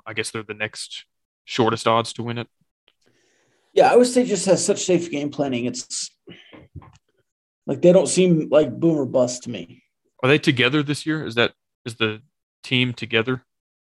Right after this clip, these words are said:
Speaker 2: Well, they were the most together team they'd ever had last year and went
Speaker 1: Right. You,
Speaker 2: seven and five, so.
Speaker 1: you just wonder if they've maintained that togetherness.
Speaker 2: We'll see.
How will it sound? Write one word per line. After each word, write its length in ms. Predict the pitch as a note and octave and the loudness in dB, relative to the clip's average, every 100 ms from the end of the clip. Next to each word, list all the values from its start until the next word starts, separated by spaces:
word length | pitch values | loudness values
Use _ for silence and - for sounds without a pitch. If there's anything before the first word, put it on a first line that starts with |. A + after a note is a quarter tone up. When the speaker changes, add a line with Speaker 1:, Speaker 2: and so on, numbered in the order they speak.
| - - - | -20 -20 0
Speaker 2:
Well, 120 | E3 | 6
they 80 | G3+ | 8
were 120 | F#3 | 8
the 100 | D#3+ | 6
most 300 | E3+ F3 F3 | 4 2 0
together 300 | E3 E3 D#3 | 4 6 4
team 300 | - E3 D#3 | 0 -4 0
they'd 180 | D3 D3 | 0 0
ever 180 | C3+ B2 | 0 -2
had 280 | C#3 E3 | 0 0
last 340 | B2+ C3+ - - | 0 -2 -4 -8
year 100 | A#2 | -8
and 80 | A2 | -8
went 180 | - - | -10 0
Speaker 1:
Right. 160 | A2 G2+ | 0 2
You, 140 | A#2+ | -2
Speaker 2:
seven 40 | |
and 100 | - | -6
five, 100 | - - | -18 -20
so. 100 | - | -6
Speaker 1:
you 60 | B2+ | -2
just 160 | C3+ | 0
wonder 160 | B2+ B2+ | 2 0
if 60 | A#2 | 2
they've 140 | B2+ | 2
maintained 520 | A#2 A2+ A2 A#2+ A#2 | 2 -4 -2 -2 0
that 200 | A2+ A2 - | 0 -2 -6
togetherness. 880 | A2 A2+ A2 G#2 G2+ - - - _ _ _ _ _ _ _ _ - | -8 -6 -6 -12 -16 -14 -14 -14 _ _ _ _ _ _ _ _ -10
Speaker 2:
We'll 120 | B2+ | -4
see. 440 | C#3 C#3+ B2 - | 0 0 -2 -14